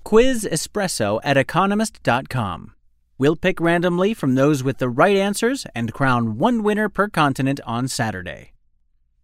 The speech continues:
Tuesday. Which song by Tammy Wynette was ranked number one in Country Music Television's list of greatest country songs in a two thousand three poll?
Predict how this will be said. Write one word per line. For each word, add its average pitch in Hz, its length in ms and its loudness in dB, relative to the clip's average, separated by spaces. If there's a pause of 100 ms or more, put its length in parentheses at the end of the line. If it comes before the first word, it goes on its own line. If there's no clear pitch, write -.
(600)
Tuesday. 123 680 0 (420)
Which - 300 -2
song 196 420 0
by 113 160 0
Tammy 208 380 0
Wynette 156 580 0
was 139 220 -2
ranked 170 440 -2
number 214 300 2
one 165 460 0
in 156 180 -2
Country 233 320 -2
Music 180 380 0
Television's 131 680 0
list 165 360 -2
of 120 200 -4
greatest 202 540 -2
country 233 340 0
songs 107 580 -6
in 139 140 0
a 131 80 2
two 208 220 -4
thousand 180 420 0
three 165 340 0
poll? 147 500 -2